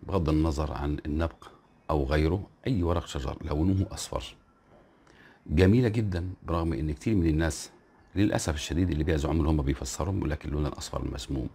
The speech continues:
هو بطبيعة الحال بيأتي في بعض الأحيان مسموم، لكن على طول الخط الكلام ده خاطئ. ورق الشجر الأصفر رؤية جميلة جدا تدل على الأرباح والأموال الكثيرة المقبلة علي في الفترة القادمة بإذن الله تبارك وتعالى،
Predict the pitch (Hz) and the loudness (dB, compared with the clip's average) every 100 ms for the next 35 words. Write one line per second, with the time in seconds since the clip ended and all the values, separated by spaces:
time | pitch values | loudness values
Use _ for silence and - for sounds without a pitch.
0 | - - - - - - 82 82 87 107 | -16 -20 -20 -20 -18 0 2 2 2 2
1 | 135 110 - 113 82 90 - - 76 78 | 2 -2 0 0 2 0 -2 -6 -2 -2
2 | 67 - 73 80 69 69 76 71 73 85 | -4 -6 -4 -2 -2 -2 -2 0 0 -2
3 | 73 71 71 104 95 - - - 90 71 | -2 -2 0 0 0 0 -4 -6 -6 -6
4 | 62 65 - 78 - - - _ _ _ | -6 -6 -8 -10 -10 -14 -14 _ _ _
5 | - - - - - 82 113 - 85 - | -20 -20 -20 -20 -2 2 2 2 -2 -2
6 | 101 87 80 - - 82 76 78 73 80 | 0 0 0 -4 -8 -6 -4 -2 -2 0
7 | 87 73 82 82 76 85 78 73 76 - | 0 0 0 0 0 0 0 -2 -4 -6
8 | - 78 85 - 71 139 76 78 76 - | -6 -2 -2 -4 -8 -4 -2 -2 -2 -6
9 | - 92 98 - 73 69 69 - - 87 | -6 -2 -2 -4 -6 -4 -4 -6 -4 0
10 | 92 - 71 85 80 - - 80 - - | 0 0 -2 0 -2 -4 -8 -6 -6 -8
11 | - - 73 85 78 - 80 78 73 73 | -8 -8 -4 -2 -2 -4 -6 -4 -4 -4
12 | 73 71 80 76 71 78 90 | -6 -6 -6 -6 -8 -4 -2